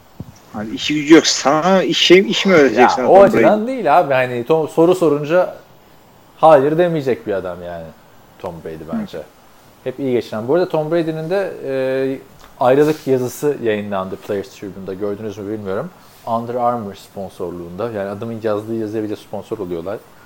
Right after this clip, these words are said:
Speaker 2: Ayrı bir şey de. O da işte Tampa Bay'e gelişinin ne kadar heyecanlı olduğunu vesaire anlatıyor. Ee, draft gününden biraz bahsediyor. Altıncı turdan draft edilince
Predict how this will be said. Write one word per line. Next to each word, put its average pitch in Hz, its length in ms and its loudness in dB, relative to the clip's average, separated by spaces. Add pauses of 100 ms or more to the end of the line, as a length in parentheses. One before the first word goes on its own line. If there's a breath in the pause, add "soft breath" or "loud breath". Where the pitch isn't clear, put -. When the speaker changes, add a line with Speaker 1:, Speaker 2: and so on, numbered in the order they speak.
(460 soft breath)
Speaker 2:
Ayrı 95 320 -6
bir 85 60 -14
şey 113 260 -4
de. 110 140 -4 (560 soft breath)
O 113 140 -2
da 113 60 0
işte 113 160 -4
Tampa 110 380 -2
Bay'e 107 180 0
gelişinin 104 580 -8
ne 104 60 -8
kadar 101 280 -8
heyecanlı 101 460 -8
olduğunu 98 420 -10
vesaire 104 400 -4
anlatıyor. 104 560 -6 (720 soft breath)
Ee, - 40 -20 (680)
draft 165 340 6
gününden 131 540 0
biraz 107 300 2
bahsediyor. 113 640 -2
Altıncı 123 420 -4
turdan 147 420 -6
draft 147 300 0
edilince 160 600 -6